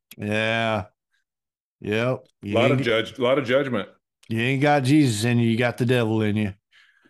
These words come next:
Speaker 1: I got news for you, people. You all have the devil in you.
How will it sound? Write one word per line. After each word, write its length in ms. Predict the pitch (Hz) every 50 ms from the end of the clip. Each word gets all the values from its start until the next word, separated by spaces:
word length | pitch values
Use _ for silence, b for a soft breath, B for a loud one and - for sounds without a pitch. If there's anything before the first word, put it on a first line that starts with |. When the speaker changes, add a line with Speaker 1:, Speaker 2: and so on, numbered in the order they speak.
| b b b b -
Speaker 1:
I 100 | 120 139
got 160 | 156 151 139
news 220 | 139 147 151 127
for 160 | - - 127 123
you, 100 | 120 -
people. 500 | 120 120 120 113 120 120 120 120 - _ _ _ _ _
You 220 | 113 117 120 113
all 260 | 113 117 117 117 113 98
have 240 | 104 104 98 95
the 100 | 95 104
devil 400 | 95 95 104 98 98 98 101 98
in 140 | 98 98 95
you. 220 | 101 101 98 92